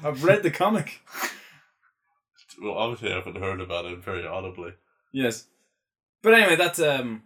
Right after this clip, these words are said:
Speaker 1: that's a fun little fact there. Um, yeah. Anyway, the, the parts I liked, as I was saying, obviously the C G I was very nice on the Venom suit.
Speaker 2: See.
Speaker 1: The, <clears throat>
Speaker 2: I
Speaker 1: the,
Speaker 2: saw it.
Speaker 1: the, the, some of the,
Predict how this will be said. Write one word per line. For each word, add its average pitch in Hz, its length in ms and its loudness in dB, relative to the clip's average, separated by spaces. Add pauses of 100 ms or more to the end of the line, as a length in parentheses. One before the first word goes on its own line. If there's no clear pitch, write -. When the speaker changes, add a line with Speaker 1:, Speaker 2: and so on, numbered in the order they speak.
(320)
Speaker 1:
that's 123 160 -14
a 110 80 -12
fun 110 400 -12
little 95 160 -14
fact 92 300 -16
there. 95 160 -16 (1300)
Um, 110 440 -12 (480)
yeah. 262 120 -20 (1080)
Anyway, 151 400 4 (120)
the, 135 560 0
the 139 220 -2
parts 170 320 -2
I 143 80 2
liked, 120 280 0
as 107 160 -10
I 101 60 -8
was 98 100 -10
saying, 98 340 -10
obviously 107 340 -14
the 92 40 -20
C 113 180 -10
G 107 120 -12
I 98 120 -6
was 92 140 -14
very 98 220 -10
nice 95 320 -14
on 92 840 -18
the 98 100 -12
Venom 98 320 -14
suit. 110 240 -14 (220)
Speaker 2:
See. 120 280 -8 (680)
Speaker 1:
The, 95 960 -10 (140)
<clears throat> - 220 -20
Speaker 2:
I 95 300 -6
Speaker 1:
the, 120 680 -6
Speaker 2:
saw 139 260 0
it. - 40 -6
Speaker 1:
the, 139 260 -2
the, 143 260 -2
some 170 260 -2
of 165 80 -2
the, 135 500 4